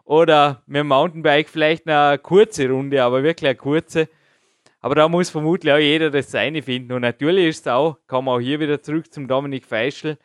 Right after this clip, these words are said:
immer eine Frage der Zeit, oder? Wie man sich's einteilt. Ich glaube, auch du hättest nicht wirklich die Zeit für eine hundertzehn Kilometer Rennrad-Action nach Klettertagen oder irgendwas, oder?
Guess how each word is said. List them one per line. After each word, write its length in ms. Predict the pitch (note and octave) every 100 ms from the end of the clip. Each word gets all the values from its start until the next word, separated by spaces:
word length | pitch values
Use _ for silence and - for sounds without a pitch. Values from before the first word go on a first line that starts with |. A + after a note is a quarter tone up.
| _ _ _ _ _ _
immer 540 | G#2 C3+ E3 E3+ E3+ -
eine 400 | A#2+ B2 C3 D#3+
Frage 340 | C3+ A2+ C3+
der 200 | C#3+ D3
Zeit, 380 | - B2 F#3+ A3
oder? 280 | A#2 E3 C3+
Wie 140 | B2+ D#3+
man 160 | D#3+
sich's 240 | D3 C#3+ A#2
einteilt. 500 | C3 G3 B2 B2 C3+
Ich 140 | A#2
glaube, 360 | D#3 C#3+ D3 C#3+
auch 100 | A#2+
du 400 | - E3 G3+ G#3 _ _ _ _ _ _ -
hättest 260 | G3 G3
nicht 120 | G3+
wirklich 360 | G3 G#3+ G#3 F#3+
die 120 | F#3+
Zeit 380 | D#3 D#3+ G3 G3+
für 100 | E3
eine 160 | E3 D#3
hundertzehn 640 | E3+ E3 - - E3 F3
Kilometer 640 | E3+ D#3+ D3+ D3+ D#3+ C#3+
Rennrad-Action 880 | C#3 D#3 F3 D3+ C3+ B2 A#2+ - - A#2
nach 280 | C#3 D3+ -
Klettertagen 680 | D#3 D#3+ D3+ - A#2 B2+ B2+
oder 140 | A#2+
irgendwas, 440 | B2 B2 A2+ G2
oder? 220 | A2 C#3